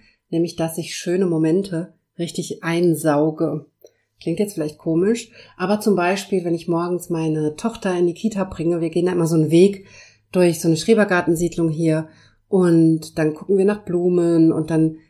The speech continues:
Kinder finden dann natürlich auch immer irgendwas, Steine, Stöcke, das ist ja irgendwie alles interessant und, und wichtig und muss angeguckt werden oder ein Käfer oder so irgendwas. Und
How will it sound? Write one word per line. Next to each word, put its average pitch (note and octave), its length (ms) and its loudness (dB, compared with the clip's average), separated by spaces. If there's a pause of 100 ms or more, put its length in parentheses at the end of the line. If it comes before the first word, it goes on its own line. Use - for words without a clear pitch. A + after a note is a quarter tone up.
(120)
Kinder F3+ 220 0
finden F3+ 360 0
dann D#3 140 0
natürlich D#3 420 -2
auch D3+ 100 -8
immer D#3+ 200 0
irgendwas, D#3 480 -2
Steine, E3+ 400 2
Stöcke, E3 320 -2
das D#3+ 180 -2
ist - 80 -14
ja D#3 80 2
irgendwie D#3 240 -2
alles D#3+ 240 -2
interessant D#3+ 420 -2
und, D#3+ 240 -2 (380)
und D#3 280 -4
wichtig F3+ 640 2
und D#3+ 80 0
muss D#3 180 0
angeguckt D#3+ 480 -4
werden D3 320 2
oder D3+ 240 -2 (100)
ein E3 120 -8
Käfer D#3+ 500 0
oder D3+ 140 2
so D3 100 -2
irgendwas. D3+ 560 -2 (540)
Und F#3 520 6